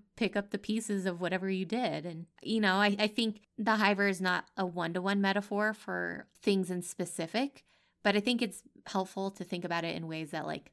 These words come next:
you know, it is the impulsive, intrusive, and hurtful and selfish part of yourself, which, you know, mental illness may exacerbate for you or it might not. And, you know, what it takes to fix it after, you know, the damage is done.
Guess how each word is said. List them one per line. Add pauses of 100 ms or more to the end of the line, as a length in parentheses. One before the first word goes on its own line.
(100)
you
know,
it
is
the
impulsive,
intrusive,
and
hurtful
and
selfish
part
of
yourself,
which, (200)
you
know, (140)
mental
illness
may
exacerbate
for
you
or
it
might
not. (100)
And, (320)
you
know,
what
it
takes (100)
to (400)
fix
it
after, (360)
you
know,
the
damage
is
done.